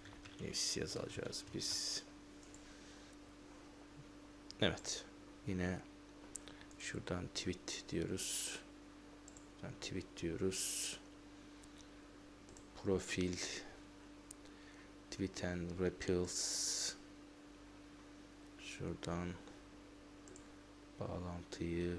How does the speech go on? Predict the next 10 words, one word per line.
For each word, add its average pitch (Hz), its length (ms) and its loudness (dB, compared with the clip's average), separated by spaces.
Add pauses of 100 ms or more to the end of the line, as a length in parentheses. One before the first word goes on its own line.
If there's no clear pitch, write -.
(100)
copy - 220 -4
the 85 160 4
link 85 220 0
tweet - 340 0
diyoruz. 85 300 2
Şuraya 85 360 2
da 90 60 4
yapıştırıyoruz 85 680 4
arkadaşlar. - 880 2 (1600)
Evet. - 720 8